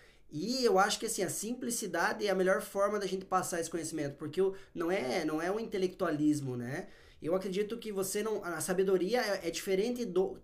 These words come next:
intelectualismo. O intelectualismo, você sabe intelectualmente algo. A sabedoria, você viveu aquilo.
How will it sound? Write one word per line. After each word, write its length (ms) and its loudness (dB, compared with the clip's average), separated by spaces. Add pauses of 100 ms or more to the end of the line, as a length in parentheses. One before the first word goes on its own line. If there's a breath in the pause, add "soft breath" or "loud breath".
intelectualismo. 800 0
O 20 0
intelectualismo, 840 0 (300 loud breath)
você 280 0
sabe 320 2
intelectualmente 840 2
algo. 340 0 (300 soft breath)
A 120 -6
sabedoria, 640 2
você 280 -2
viveu 380 2
aquilo. 380 -4